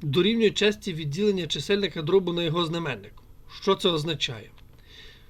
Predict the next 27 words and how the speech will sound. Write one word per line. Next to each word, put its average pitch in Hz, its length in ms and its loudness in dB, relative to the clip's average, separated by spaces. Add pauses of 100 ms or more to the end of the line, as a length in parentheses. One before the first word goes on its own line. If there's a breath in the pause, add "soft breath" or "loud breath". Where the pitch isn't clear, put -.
(240 loud breath)
Тобто, 233 320 2
якщо 202 340 6
в - 20 -2
мене 240 260 4
записано 196 540 0
дріб, 156 320 -2 (960)
неважливо, 202 540 6
які 151 200 0
числа, 160 360 0
я 156 140 4
просто 147 320 -2
їх 151 100 -2
заміню 147 320 -2
на 131 80 -4
букви 131 340 -8
А, 147 220 0 (240)
Б, 143 320 -10
то 175 120 -4
це 196 140 -2
означає, 165 680 0 (280 loud breath)
що - 180 -4
я 165 160 0
А 139 140 -2
можу 160 300 -4
поділити 151 580 -6
на 143 120 -6
Б. 120 120 -12